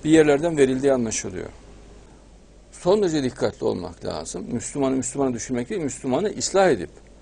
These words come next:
hatasını düzeltip faydalı hale getirmek lazım. Zaten bir avuç Müslümanlar ve Müslümanların aydını da bir avuç.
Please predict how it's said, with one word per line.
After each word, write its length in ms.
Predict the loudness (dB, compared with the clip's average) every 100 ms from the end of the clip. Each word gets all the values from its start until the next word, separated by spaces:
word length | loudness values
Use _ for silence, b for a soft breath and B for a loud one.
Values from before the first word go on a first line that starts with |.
| b b b
hatasını 600 | 0 2 4 4 2 -2
düzeltip 520 | -2 -2 -2 -2 -6 -8 -16 -20 -20 -8
faydalı 380 | 2 4 6 6
hale 200 | 6 2
getirmek 480 | -2 -10 -10 -10
lazım. 220 | -12 -12 -2
Zaten 340 | 0 2 2
bir 60 | 6
avuç 260 | 4 4 -6
Müslümanlar 600 | -10 -10 -10 -6 -8 -8 B B B B 0
ve 60 |
Müslümanların 580 | 0 0 0 2 2 2 6
aydını 400 | 6 6 6 6
da 100 | 4
bir 140 | 2
avuç. 400 | 0 -6 -12